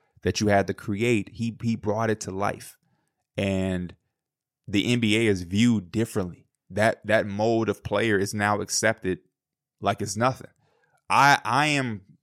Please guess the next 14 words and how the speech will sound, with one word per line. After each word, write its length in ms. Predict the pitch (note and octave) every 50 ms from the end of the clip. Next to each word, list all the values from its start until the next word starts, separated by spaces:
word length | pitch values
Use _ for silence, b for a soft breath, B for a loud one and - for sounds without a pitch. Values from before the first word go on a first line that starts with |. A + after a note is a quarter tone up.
| _ -
a 80 | G#2 G#2+
nineties 420 | A2 A#2 B2 C3+ C3+ A#2 G#2 F2+
baby. 320 | - G#2 G2+ F#2 F#2 F2 E2+
I 160 | F#2+ B2 C#3
was 300 | D3 C3+ B2 G2 F#2+ F#2+
there 360 | A2 B2 C3 C3 A#2+ G2+ F#2
when 220 | F2 F#2+ G2+ G2
that 220 | F#2+ A2 A2+ A2+ -
mode 260 | A#2 A2+ A#2+ B2 G#2+
of 140 | G#2 - -
player 420 | - A#2 A#2+ B2+ C3 C3+ C#3 C3
was 240 | G#2+ G2+ G2+ F#2 -
like, 200 | A2 G2 F#2+ E2+
"What, 420 | F2 F2+ F2+ G2 A#2 C3 - _